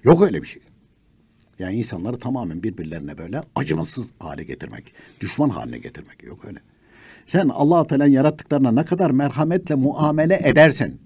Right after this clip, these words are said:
öyle şeyler anlatılmış ki, ya bir karınca, dere kenarındasın, baktın aynı şekilde suya düşmüş,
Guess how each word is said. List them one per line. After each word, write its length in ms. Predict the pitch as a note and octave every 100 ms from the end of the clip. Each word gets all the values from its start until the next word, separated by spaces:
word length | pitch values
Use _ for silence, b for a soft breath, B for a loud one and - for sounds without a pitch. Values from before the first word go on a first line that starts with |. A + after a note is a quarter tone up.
| -
öyle 240 | B2+ E3+
şeyler 280 | F3+ D3+ B2
anlatılmış 500 | A2 C3 F3+ A#3+ -
ki, 220 | - D2 B B B B
ya 200 | A2+ D#3+
bir 60 | D3+
karınca, 520 | E3+ F3 D#3+ A2 -
dere 180 | C#3+ E3
kenarındasın, 640 | D#3 C#3+ C#3 D3 C#3 D3+ C#3
baktın 280 | D#3+ -
aynı 200 | D3 D3+
şekilde 260 | C3 C3 D#3
suya 300 | - C#3 D3
düşmüş, 440 | A#2+ F2+ D2 -